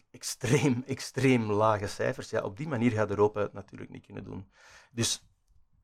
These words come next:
ik hoor die populisten heel graag spreken over: "We moeten ze terugsturen en we moeten met die Afrikaanse leiders praten," enzovoort. Maar intern zoeken naar oplossingen zal heel erg nodig zijn. En een goede spreiding binnen Europa is, denk ik,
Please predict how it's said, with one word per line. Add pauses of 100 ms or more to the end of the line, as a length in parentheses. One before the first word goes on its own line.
(140)
ik
hoor
die
populisten
heel
graag
spreken
over:
"We
moeten
ze
terugsturen
en
we
moeten
met
die
Afrikaanse
leiders
praten,"
enzovoort.
Maar (160)
intern (260)
zoeken
naar
oplossingen
zal (420)
heel
erg
nodig
zijn.
En
een
goede
spreiding
binnen
Europa
is,
denk
ik,